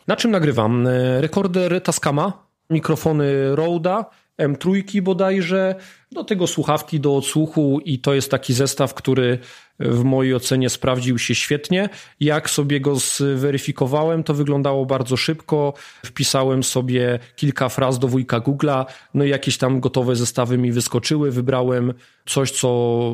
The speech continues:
było, miało najwięcej pozytywnych rekomendacji.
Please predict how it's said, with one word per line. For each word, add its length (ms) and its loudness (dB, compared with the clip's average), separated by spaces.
było, 540 -2
miało 240 2
najwięcej 380 0
pozytywnych 520 0
rekomendacji. 760 0